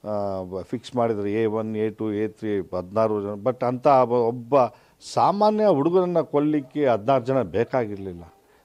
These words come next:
ನಾನು ಏನು ಕೊಲ್ಲಬೇಕು ಹೇಳಿ? ಕರೆದು ಬುದ್ಧಿ ಹೇಳ್ಬೋದಾಯ್ತು. ಸೈಬರ್ ಕ್ರೈಮ್ ಇತ್ತು, ಕಾನೂನು ಯಾರನ್ನ ಕೈಗೆ ಎತ್ಕೊಂತಾರ? ಒಬ್ಬ ನಟ, ಒಳ್ಳೊಳ್ಳೆ ಮೆಸೇಜ್ ಕೊಡಬೇಕಾಗಿರ್ತಕ್ಕಂಥ ಒಬ್ಬ ನಟ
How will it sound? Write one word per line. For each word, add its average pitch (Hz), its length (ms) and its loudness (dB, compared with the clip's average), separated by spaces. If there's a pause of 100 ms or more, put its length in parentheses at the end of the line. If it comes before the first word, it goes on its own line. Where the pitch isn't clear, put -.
ನಾನು 208 120 0
ಏನು 185 380 6
ಕೊಲ್ಲಬೇಕು 175 640 4
ಹೇಳಿ? 90 260 -4 (1000)
ಕರೆದು 143 260 2
ಬುದ್ಧಿ 143 280 0
ಹೇಳ್ಬೋದಾಯ್ತು. 127 560 4
ಸೈಬರ್ 135 320 4
ಕ್ರೈಮ್ 135 300 0
ಇತ್ತು, 113 420 -2 (880)
ಕಾನೂನು 160 420 4
ಯಾರನ್ನ 139 200 4
ಕೈಗೆ 160 300 2
ಎತ್ಕೊಂತಾರ? 104 420 -4 (2250)
ಒಬ್ಬ 131 200 4
ನಟ, 143 240 4
ಒಳ್ಳೊಳ್ಳೆ 160 400 6
ಮೆಸೇಜ್ 135 340 4
ಕೊಡಬೇಕಾಗಿರ್ತಕ್ಕಂಥ 135 1000 0
ಒಬ್ಬ 123 260 4
ನಟ 113 260 2